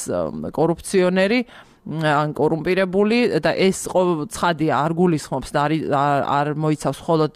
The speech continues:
აი, ქრთამის, ა, აღებმიცემობის საკითხს, გაცილებით დიდი საკითხია. ა, რას იზამს ხვალ, როცა ის ძალა-, მას ძალაუფლება ექნება ხელში, არ ვიცით. ა, იმიტომ რომ ეს ამ, ა, საბჭოთა პერიოდს,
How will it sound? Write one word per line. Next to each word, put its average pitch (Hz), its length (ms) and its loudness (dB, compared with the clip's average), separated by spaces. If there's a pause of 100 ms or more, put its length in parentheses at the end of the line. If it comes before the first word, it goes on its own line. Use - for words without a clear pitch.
(360)
აი, - 160 -2
ქრთამის, 151 600 -2 (120)
ა, 131 100 2 (540)
აღებმიცემობის 151 920 0
საკითხს, - 680 -2
გაცილებით 156 580 0
დიდი 185 320 2
საკითხია. 208 600 0 (520)
ა, 160 160 0 (320)
რას 220 320 0
იზამს 226 320 -2
ხვალ, 233 320 0
როცა 208 320 2
ის 180 80 0
ძალა-, 180 400 2
მას 175 260 0
ძალაუფლება 170 720 2
ექნება 175 320 -2
ხელში, 185 400 -2
არ 170 240 0
ვიცით. - 420 -10 (720)
ა, 170 320 2
იმიტომ 226 420 2
რომ 226 180 2 (120)
ეს 220 320 0
ამ, 190 200 2 (120)
ა, 180 140 2 (320)
საბჭოთა 196 500 -2
პერიოდს, 190 560 2